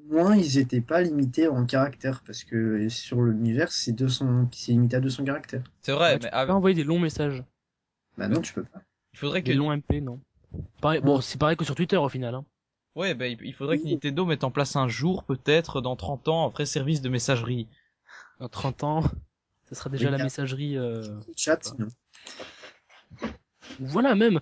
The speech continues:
Speaker 3: par
Speaker 1: Ouais,
Speaker 3: communauté,
Speaker 1: bah,
Speaker 3: un, un chat pub-, un
Speaker 1: ouais.
Speaker 3: chat, il devrait faire un chat public par communauté. Ce serait pas mal, ça.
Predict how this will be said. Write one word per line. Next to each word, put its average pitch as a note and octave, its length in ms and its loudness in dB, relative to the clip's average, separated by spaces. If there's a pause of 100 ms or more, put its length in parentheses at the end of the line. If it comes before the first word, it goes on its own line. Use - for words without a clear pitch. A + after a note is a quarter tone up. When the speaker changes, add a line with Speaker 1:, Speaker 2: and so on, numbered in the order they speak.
(240)
Speaker 3:
par - 100 4
Speaker 1:
Ouais, C4+ 60 -2
Speaker 3:
communauté, G#3 520 2
Speaker 1:
bah, D4 180 2
Speaker 3:
un, - 80 6
un E3+ 100 -2
chat - 120 -4
pub-, - 280 -8
un F3+ 100 -2
Speaker 1:
ouais. F3 60 4
Speaker 3:
chat, F#3 80 -2 (440)
il F3+ 80 -8
devrait F#3+ 220 0
faire G#3+ 180 -2
un E3+ 60 -4
chat G3 200 -6
public F3+ 320 -8
par - 140 -10
communauté. A#3 500 -8 (120)
Ce - 120 -20
serait - 120 -20
pas F#3 100 -10
mal, B3+ 120 -10
ça. C3+ 180 -14